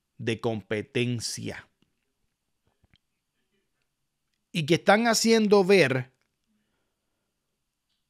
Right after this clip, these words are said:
el ponche de Mania como algo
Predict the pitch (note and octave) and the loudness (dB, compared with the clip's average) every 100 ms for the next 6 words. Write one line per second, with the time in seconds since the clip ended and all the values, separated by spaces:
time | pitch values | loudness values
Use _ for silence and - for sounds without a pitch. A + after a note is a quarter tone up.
0 | _ _ _ _ _ _ - C#3+ B2+ E3+ | _ _ _ _ _ _ -6 -6 -2 2
1 | F3+ F#3 G3+ F#3+ F#3+ G3 G3+ D#3 B2+ B2 | 2 2 2 2 2 2 2 2 2 0
2 | B2+ _ _ _ _ - B2+ A#2+ B2+ D3+ | -4 _ _ _ _ -4 -2 0 0 0
3 | D#3+ E3 F3 F3 E3+ D#3 | 0 2 4 6 6 2